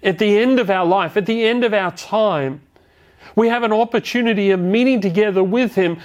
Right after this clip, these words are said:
no matter what our life has turned out like here on earth. My hope starts with God, and I exercise my faith with him to start. It rebalances everything else.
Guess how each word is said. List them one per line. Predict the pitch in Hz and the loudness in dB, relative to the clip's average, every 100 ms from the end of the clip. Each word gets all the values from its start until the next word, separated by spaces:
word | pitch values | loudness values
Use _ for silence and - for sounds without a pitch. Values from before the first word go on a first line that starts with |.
| - - | -8 0
no | 214 | 0
matter | 208 214 | 2 0
what | 190 208 202 | 0 0 0
our | 196 | 0
life | 185 196 185 | 0 -2 -2
has | 185 - | -8 -4
turned | 196 202 175 | -2 0 0
out | 170 - | -2 -2
like | 175 160 | -4 -4
here | - 190 170 147 | -4 -2 0 0
on | 151 | 0
earth. | 175 139 156 - - _ _ _ _ _ _ _ _ - - - - - - | 0 -2 -6 -18 -20 _ _ _ _ _ _ _ _ -20 -20 -20 -20 -20 -4
My | 180 | -2
hope | 180 240 - | 0 -2 -4
starts | - 214 202 - | -2 0 0 -2
with | 190 147 | -4 -2
God, | 247 254 220 190 - - | 0 2 2 -2 -6 -8
and | 214 202 | -4 -2
I | 226 | -2
exercise | 202 - 196 214 190 185 196 | -4 -4 -2 -2 -2 -4 -4
my | 196 - | -4 -4
faith | - - 208 - | -4 -4 -6 -4
with | 190 151 | -2 -2
him | - 226 196 139 139 _ _ _ - - - | -2 0 0 -2 -6 _ _ _ -20 -20 -6
to | 175 | -2
start. | 151 - 220 165 120 _ - _ _ _ _ _ _ _ - - - | -2 0 0 0 -4 _ -20 _ _ _ _ _ _ _ -20 -20 -2
It | 190 190 | -2 0
rebalances | 226 247 175 208 233 214 - 160 | 0 0 0 -2 -2 -4 0 0
everything | 196 180 185 180 202 | 2 2 0 0 0
else. | 220 127 - - - | -2 -2 -8 -16 -18